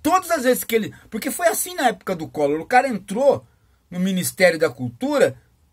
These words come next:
"Ah, o cinema brasileiro não presta. Então vamos melhorar." Não, acabou. Não vamos mais dar incentivo pra ninguém. Ele,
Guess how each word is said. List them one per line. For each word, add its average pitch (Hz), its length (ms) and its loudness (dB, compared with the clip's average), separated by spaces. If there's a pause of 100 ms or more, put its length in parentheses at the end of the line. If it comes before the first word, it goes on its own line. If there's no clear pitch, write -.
"Ah, 320 160 0
o - 40 2
cinema 294 420 -2
brasileiro 269 600 4
não 269 200 -6
presta. 175 720 0 (520)
Então 269 220 6
vamos 349 260 2
melhorar." 277 640 8
Não, 294 400 4 (100)
acabou. 311 680 2 (680)
Não 311 200 0
vamos 349 240 2
mais 311 200 4
dar 294 160 4
incentivo 262 480 -4
pra 277 160 2
ninguém. 202 480 -4 (320)
Ele, 571 240 -4